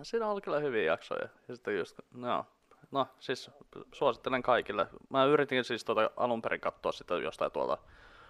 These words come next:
oli jossain tämmöisessä streaming-palvelussa, mikä nyt ei ihan noudata ehkä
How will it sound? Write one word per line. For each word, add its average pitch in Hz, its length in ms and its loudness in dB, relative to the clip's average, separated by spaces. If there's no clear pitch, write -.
oli 95 200 -2
jossain 85 360 -4
tämmöisessä - 480 -6
streaming-palvelussa, 101 1300 2
mikä 85 220 -8
nyt - 160 -12
ei 71 160 -4
ihan - 220 -8
noudata - 360 -6
ehkä - 200 -8